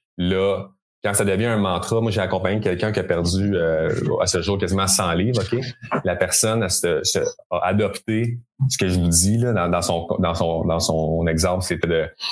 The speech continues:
quel type de personne serait une personne, euh, en santé, tu sais, finalement. C'est pour ça qu'il voulait perdre du poids.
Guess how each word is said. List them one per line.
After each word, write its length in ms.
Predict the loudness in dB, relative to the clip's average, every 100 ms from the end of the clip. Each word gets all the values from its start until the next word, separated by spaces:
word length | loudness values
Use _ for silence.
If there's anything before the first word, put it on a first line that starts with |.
| -4 -4 -4
quel 140 | -2
type 140 | 0
de 80 | 0
personne 420 | 0 -2 0 0
serait 240 | 0 0 0
une 100 | 0
personne, 560 | 0 0 2 2 2
euh, 300 | 2 2 0 -2 -8 _ _
en 160 | -4 0
santé, 380 | 0 0 -2 -2
tu 80 | 0
sais, 120 | -2
finalement. 380 | 0 0 2 2
C'est 160 | 2 0 -2
pour 100 | -2
ça 100 | 0
qu'il 100 | 0
voulait 120 | 0
perdre 220 | 0 0
du 60 | -2
poids. 340 | -2 -2 -4